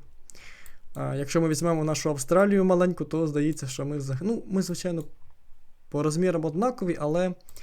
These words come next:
городів тут набагато і набагато більше. І зрозуміло, що тут війна йде дуже і дуже,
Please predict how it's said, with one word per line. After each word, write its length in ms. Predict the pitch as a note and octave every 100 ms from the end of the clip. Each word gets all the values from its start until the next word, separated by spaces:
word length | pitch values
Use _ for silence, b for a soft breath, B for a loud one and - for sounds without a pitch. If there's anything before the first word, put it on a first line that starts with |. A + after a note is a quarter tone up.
| B B B
городів 560 | D#3+ D#3+ E3 D3+ F#3 G3+
тут 180 | F3+ D#3+
набагато 540 | D3+ C#3+ C3+ F#3 F3+
і 20 |
набагато 500 | D3 C#3 C3+ D#3+ D#3+
більше. 400 | C#3+ C#3 C3 - E3+ - B B B B
І 180 | F3+ G3+
зрозуміло, 540 | E3 E3+ D#3 E3+ F#3+
що 100 | -
тут 220 | F3+ D3
війна 280 | D3+ D3 E3
йде 140 | D#3
дуже 300 | D3 C#3+ D#3
і 40 | D3
дуже, 380 | C#3+ C#3 C3+